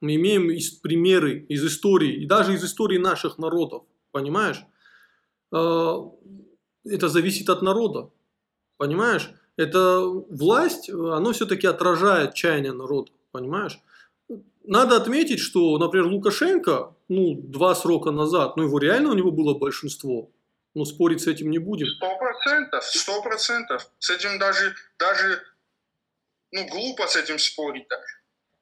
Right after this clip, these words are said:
Speaker 1: Ну вот, человек, который был любим огромным количеством белорусов, растратил свой авторитет. Всё, ты должен уйти, уйди, понимаешь? Ну, то есть, э, человек себя уже закопал сам.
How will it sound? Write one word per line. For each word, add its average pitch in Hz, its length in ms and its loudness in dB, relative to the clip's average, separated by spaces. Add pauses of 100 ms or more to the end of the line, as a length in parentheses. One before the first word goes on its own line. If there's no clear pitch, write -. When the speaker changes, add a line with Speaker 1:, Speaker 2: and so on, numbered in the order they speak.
(160)
Speaker 1:
Ну 175 160 4
вот, 320 500 2
человек, 196 480 2
который 190 320 2
был 202 240 2
любим 165 640 2
огромным 156 540 2
количеством 160 420 0
белорусов, 175 560 0
растратил 220 540 0
свой 214 220 2
авторитет. 196 560 -4 (100)
Всё, 339 280 4
ты 214 120 0
должен 220 360 0
уйти, 202 440 0
уйди, 156 640 -2
понимаешь? 147 520 -8 (640)
Ну, 262 300 -2
то 220 100 0
есть, - 260 -6
э, 180 140 -4
человек 214 380 4
себя 180 260 2
уже 139 180 2
закопал 139 540 -4
сам. 123 400 -6